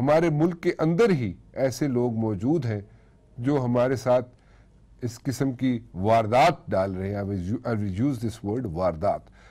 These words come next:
واردات ڈال رہے ہیں کہ باہر کے لوگوں کو، دشمنوں کو اس کے اندر اپنا حصہ ڈالنے کی ضرورت نہیں ہے۔ ہمارے اندر لوگ موجود ہیں جو اس کو، ہماری فوج کو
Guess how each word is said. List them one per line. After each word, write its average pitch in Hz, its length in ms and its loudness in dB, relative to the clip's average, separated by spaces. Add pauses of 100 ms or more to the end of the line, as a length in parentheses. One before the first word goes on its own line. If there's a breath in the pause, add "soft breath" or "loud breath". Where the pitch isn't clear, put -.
(180 soft breath)
واردات 120 640 2
ڈال 117 240 2
رہے 110 180 -2
ہیں 113 180 -2 (340 soft breath)
کہ 131 120 0
باہر 113 420 2
کے 165 140 -2
لوگوں 104 360 -2
کو، 117 220 -6
دشمنوں 139 580 0
کو 113 240 -6 (360 soft breath)
اس - 140 -10
کے - 160 -2
اندر 120 220 0 (520 soft breath)
اپنا 127 420 0 (420 soft breath)
حصہ 170 260 2
ڈالنے 104 400 -2
کی 117 160 -6
ضرورت 101 520 -4
نہیں 85 280 -6
ہے۔ 64 160 -14 (540 soft breath)
ہمارے 131 320 0
اندر 143 280 0
لوگ 139 280 2
موجود 113 560 0
ہیں 113 180 -2 (380 soft breath)
جو 127 120 -2
اس 123 260 -8
کو، 127 260 -4 (240)
ہماری 104 300 -2
فوج 120 420 -4
کو 143 220 -8